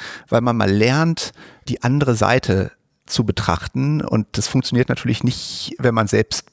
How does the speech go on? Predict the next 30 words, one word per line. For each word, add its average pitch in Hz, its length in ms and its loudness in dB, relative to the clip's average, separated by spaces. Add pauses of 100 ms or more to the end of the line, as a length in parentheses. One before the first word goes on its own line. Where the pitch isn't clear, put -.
(100)
Beteiligter 170 580 0
ist. - 180 0
Wenn 127 60 2
man 110 100 2
selbst 110 180 0
Partei - 340 0
ist, 196 240 -2
dann 135 60 0
funktioniert's - 640 -2
nicht 143 260 -2
gut. 180 300 0
Es - 200 -4 (100)
funktioniert 147 360 0
sogar 123 160 2
ein 113 40 -4
bisschen, 185 280 0
weil 135 120 2
man 123 100 2
ein - 20 -12
bisschen 135 200 -4
mehr 123 100 4
Verständnis 165 460 0
aufbringen 160 340 0
kann, 156 180 0
manchmal 151 320 0
für - 80 -2
das - 140 0
eine 147 160 0
oder 147 100 0
andere. 147 300 0